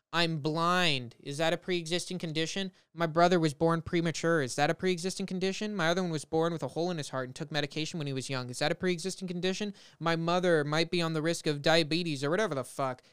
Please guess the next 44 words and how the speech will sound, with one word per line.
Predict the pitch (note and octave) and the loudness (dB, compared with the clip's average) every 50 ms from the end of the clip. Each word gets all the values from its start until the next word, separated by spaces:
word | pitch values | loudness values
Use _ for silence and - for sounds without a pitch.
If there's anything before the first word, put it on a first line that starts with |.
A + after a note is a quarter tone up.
| _ _ | _ _
Might | - F3+ F3 | -2 0 0
have | F3 D#3+ | 0 0
some, | - E3+ D#3+ D3+ D3+ D3 C#3+ C#3 C3+ C3 - | -2 -4 -4 -4 -6 -8 -8 -10 -12 -14 -14
uh, | - D#2 G#2+ - - B2 G2 - | -14 -14 -14 -12 -12 -12 -12 -12
heart, | - - E3+ F#3 F#3 F3 - _ _ _ _ _ _ _ _ _ _ _ _ | -10 0 2 4 4 4 2 _ _ _ _ _ _ _ _ _ _ _ _
uh, | C3+ | 0
uh, | C#3+ D3 C#3 B2 - - C#3+ C#3+ D3 | 2 2 2 2 0 0 0 0 2
disease | C#3+ D3+ D#3 C#3 D#3+ D#3+ D3 - | 0 0 0 0 0 0 0 2
that | D#3 D3 | 0 0
runs | C#3 D3+ D#3+ D#3+ D3+ | 2 2 0 0 0
in | D#3 D#3+ | -2 -2
my | D3 C#3+ | -2 -2
family. | C#3 - - D3+ D3 D3+ D#3 D3+ C#3 C3 | -4 -4 -4 -4 -4 -2 -4 -4 -6 -6
Does | B2 C3+ | -6 -4
that | C#3 D#3+ E3 | -4 -2 -2
mean | D#3+ D#3 D3+ D3 - _ _ _ _ _ | -2 -4 -6 -8 -12 _ _ _ _ _
everyone | D3 D3+ D#3 F3 G3 F#3+ G3 G3 G3+ | 0 0 2 4 4 4 4 4 2
in | G3+ | 4
my | G3 G3 | 2 2
family | F#3+ - - G3 G3 G3+ G3+ G3+ | 2 2 0 0 0 2 2 2
has | G3 F#3+ | 2 2
a | F#3+ | 0
pre-existing | F#3+ - G3+ G3 G3 F3 - G3+ F#3+ - - F#3 | 0 2 0 0 2 0 -2 -2 -2 -2 -6 -6
condition? | F#3+ F#3+ F3+ F#3+ F#3+ - G#3+ G#3+ G#3 - _ - _ | -4 -2 0 0 0 0 -4 -4 -6 -10 _ -20 _
What | - E3+ | -2 0
about | F3+ F#3 F3+ | 2 2 2
my | E3+ E3+ | 2 2
grandfather | E3 D3+ - D#3+ D#3 D#3+ E3+ E3+ - - D#3 D3 C#3 C#3 C3 | 0 0 0 2 2 2 2 0 2 4 4 4 4 2 0
who | B2 D3 | 2 2
had | D3 C#3+ | 0 0
a | C#3 | 0
stent | - - - - E3 D#3+ D#3 - | -2 -6 -4 -2 -4 -2 -2 -4
surgery | - - D#3+ D3 C#3 C#3+ | -4 -2 -2 -2 -2 -4
from | C3+ - C#3+ C#3 | -4 -4 -6 -6
a | B2 | -6
heart | - - D3 D3+ | -2 0 0 0
attack | D3+ - - D3+ C#3 - - | 0 0 -2 -2 -2 0 0
last | C#3 C3 B2+ - - | 0 0 -2 -2 -2
year? | D3 C#3 - - - - _ | -2 -2 -2 -4 -10 -20 _
Is | _ D3 C3+ C#3+ | _ -6 -2 2
that | D3 D#3 F3+ | 2 2 2
a | |
pre-existing | F3 - G#3 G3+ G3 F3+ - G#3 G3 - G#3 | 2 0 0 0 0 0 -4 -6 -6 -6 -8
condition? | G3 G3 G3 F#3+ G3+ G#3 - A3+ | -6 -6 -2 -2 -2 -2 -2 -4